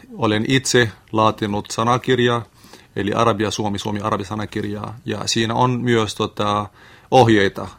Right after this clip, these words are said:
Eli nämä ohjeet oli erittäin vaikeita laatia, koska piti keksiä jotain keinoa, miten niin kuin lausutaan tai äänetään joitakin äänteitä.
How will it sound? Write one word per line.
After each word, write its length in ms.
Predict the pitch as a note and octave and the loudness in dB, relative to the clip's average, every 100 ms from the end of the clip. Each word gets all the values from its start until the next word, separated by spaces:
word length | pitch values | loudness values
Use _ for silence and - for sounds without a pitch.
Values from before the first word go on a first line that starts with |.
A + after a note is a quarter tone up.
| _ _ | _ _
Eli 180 | A#2 G2+ | -2 0
nämä 220 | G#2 C3 | 4 6
ohjeet 600 | C3+ A2 G#2+ G#2+ G#2 - - _ _ | 6 6 6 4 2 -2 -18 _ _
oli 260 | G#2+ G#2 G2+ | -2 0 2
erittäin 540 | A#2 A#2+ - G#2+ G#2 | 4 4 2 -2 2
vaikeita 440 | G#2+ A#2 G#2+ G#2 G#2+ | 4 4 2 0 4
laatia, 440 | A#2 A#2+ B2 A#2+ G#2 | 4 4 2 2 -2
koska 640 | - G2+ - - G#2 G2+ G2+ | -6 -4 -2 -2 0 -2 0
piti 200 | A#2 A#2 | -2 0
keksiä 320 | A#2 A2 A2 | 0 0 0
jotain 540 | G#2+ A2+ G#2+ F#2+ F2+ G2 | 0 2 2 0 -2 -8
keinoa, 480 | - G#2+ G2 G2 F#2+ - _ | 0 2 2 -2 -6 -8 _
miten 340 | A2+ - G#2+ | -2 0 -2
niin 80 | G#2 | -2
kuin 140 | - A2+ | 0 2
lausutaan 420 | A2+ - G2+ F#2 | 2 0 -4 -4
tai 160 | G#2+ | 0
äänetään 560 | A#2+ G#2+ - G2+ F#2 G2 _ _ - | 0 0 -2 -4 -4 -8 _ _ 2
joitakin 720 | A#2 G#2 G2 G2+ F#2 F2+ E2+ | 4 4 -4 -4 -6 -6 -10
äänteitä. 540 | A2+ G#2+ E2+ - F#2 | -6 -6 -6 -8 -10